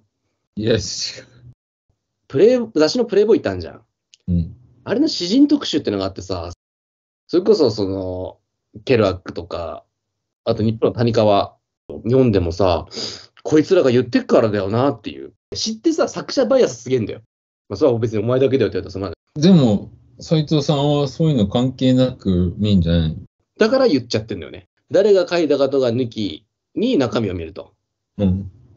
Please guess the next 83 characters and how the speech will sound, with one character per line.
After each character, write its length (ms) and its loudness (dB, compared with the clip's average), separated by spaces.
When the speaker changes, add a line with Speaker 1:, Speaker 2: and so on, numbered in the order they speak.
Speaker 2:
派 120 -2
な 100 2
の 100 0
に、 380 0
じ 100 -4
ゃ 40 0
あ 20 -2
そ 100 0
の 140 2
前 220 4
提 240 2
で 260 4
詩 480 -6
を 60 2
見 100 0
ま 140 0
す 120 -8
と。 220 -18
Speaker 1:
う 60 0
ん。 240 0
Speaker 2:
あ 360 -10
ー、 40 -4
全 340 -2
然 300 4
や 80 6
っ 100 -12
ぱ 100 2
分 160 2
か 120 2
ん 100 2
な 140 4
い 40 2
よ 100 2
な。 560 2
Speaker 1:
あ 360 2
ー、 40 2
じ 220 0
ゃ 20 6
あ 60 4
別 160 -2
に 100 0
作 320 -2
者 140 0
が 80 4
ど 160 2
う 60 -10
こ 100 0
う 20 2
っ 100 -6
て 60 -4
い 60 4
う 20 2
よ 60 4
り、 60 0
詩 240 -4
が 140 4
わ-、 260 2
詩 340 -6
が 180 4
も 280 4
う 40 0
よ 120 -2
く 120 -6
分 100 0
か 80 -4
ん 60 2
な 80 0
い 20 -4
み 60 -6
た 60 -8
い 40 -6
な 40 -6
感 80 -8
じ。 140 -8
Speaker 2:
詩 40 -6
が 160 4
分 220 4
か 100 -2
ん 100 0
な 120 -6
い 100 -18
ん 60 -20
だ。 100 -20